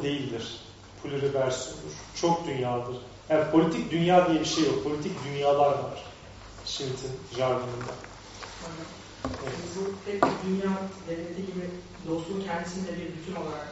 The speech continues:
Speaker 2: alırsak, o zaman dost da kendi içerisinde yıkılıp en azından tekrar dost ve düşman ayrımına girmek durumunda kalmaz mı?
Speaker 1: Evet, yani sürekli
Speaker 2: Dost
Speaker 1: evantualite dediğimiz şey o sürekli yıkılıp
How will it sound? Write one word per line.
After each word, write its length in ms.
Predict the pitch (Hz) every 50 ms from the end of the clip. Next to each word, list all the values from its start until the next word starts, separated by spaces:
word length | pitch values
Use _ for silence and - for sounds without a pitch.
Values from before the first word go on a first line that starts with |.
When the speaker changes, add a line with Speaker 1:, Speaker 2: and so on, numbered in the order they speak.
| - 147
Speaker 2:
alırsak, 340 | - - - - 147 - - - - - - - - - - - - - 147 147
o 40 |
zaman 220 | 160 165 180 180 185 180 175 - - 160
dost 200 | 165 - - - -
da 40 | 170 165 -
kendi 180 | 160 165 170 170 170
içerisinde 400 | 170 160 156 156 160 165 160 160 160 156 156
yıkılıp 300 | 160 156 - 170 165 - - - - - - - - - - 147
en 60 | 147 147
azından 320 | 147 143 143 147 151 151 151 151 -
tekrar 300 | 165 160 160 156 156 151 151 151
dost 160 | 156 156 156 156
ve 60 | 151 151 151
düşman 260 | 151 147 151 151 147 147
ayrımına 300 | 143 143 143 147 143 143 143
girmek 300 | 143 143 147 147 147 147 - - - - - - - - 143
durumunda 400 | 139 143 143 147 147 147 147 147 - 147
kalmaz 280 | 147 160 180 185 175 -
mı? 80 | - - - - - - - - - - - 143 127 147 165 165
Speaker 1:
Evet, 320 | 160 147 147 143 - - 147
yani 140 | 135 127 -
sürekli 420 | - - 156 156 156 - - 170
Speaker 2:
Dost 500 | - - - - - - - - - -
Speaker 1:
evantualite 840 | 156 151 147 151 156 160 156 156 - 180 170 165 160 - 170 160
dediğimiz 680 | 160 156 156 151 139 135 139 139 135 135 - - - -
şey 280 | 156 160 175 180 - - 160 147
o 300 | 143 147 147 147 - -
sürekli 500 | - - 165 151 143 - - - 156 185 180 160
yıkılıp 320 | - - 160 160 175 -